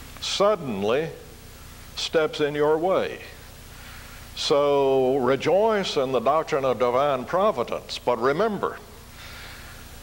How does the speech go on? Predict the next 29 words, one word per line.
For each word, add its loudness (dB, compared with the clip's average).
that 0
when 2
you 2
step 2
out 4
of -4
God's 2
will, 2
there 4
is 0
a 2
law 4
of -2
providential 2
vexation. 2
And -2
you 2
will 4
find 2
that 2
when 0
you 2
step 0
out 2
of 0
the 2
will 2
of -2
God, 4